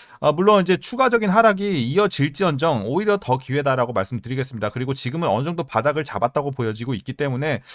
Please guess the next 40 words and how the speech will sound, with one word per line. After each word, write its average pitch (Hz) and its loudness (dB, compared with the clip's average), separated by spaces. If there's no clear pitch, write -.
크게 - -2
하락할 208 0
것은 165 -4
좀 160 -6
예상이 143 -4
되고 113 -6
있지 123 -6
않아요. 101 -2
그래서 110 -4
하락을 175 -4
하더라도 160 -2
좀 139 -4
제한적이겠고, 120 -4
지금 170 -4
뭐 151 0
지지 143 -6
라인 160 2
있죠? 139 -2
여기 107 -4
한 120 -8
백이십이 117 -10
불. 165 -4
자, 110 -4
여기는 196 -2
깨고 208 0
내려갈, 165 0
어, 127 -2
가능성은 151 -6
별로 139 -2
없다고 127 -4
봐요. 110 -6
그렇기 117 -10
때문에 131 -6
더 123 0
하락을 202 2
하게 233 0
된다면 131 0
오히려 170 -2
더 131 -2
싸게 180 -8